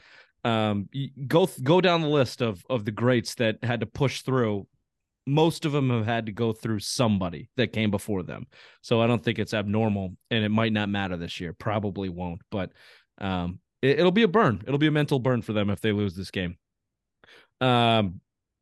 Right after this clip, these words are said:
any thoughts on Draymond? Uh, did, did they do the "fuck you, Draymond" chant? Ray, did you hear?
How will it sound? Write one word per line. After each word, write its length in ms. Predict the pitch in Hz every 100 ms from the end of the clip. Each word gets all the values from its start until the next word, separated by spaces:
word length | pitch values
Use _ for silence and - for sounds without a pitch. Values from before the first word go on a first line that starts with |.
| _ _ _ _ 165
any 120 | 185
thoughts 220 | 208 202
on 80 | 190
Draymond? 460 | 170 196 202 214 - _ _ _ _ -
Uh, 120 | 147 143
did, 160 | 147 135
did 120 | 147
they 140 | 156
do 180 | 139 170
the 80 | 156
"fuck 240 | - 160
you, 100 | 175
Draymond" 440 | 151 165 170 175 165
chant? 320 | 165 175 - -
Ray, 160 | 160 160
did 140 | 156
you 80 | 165
hear? 180 | 175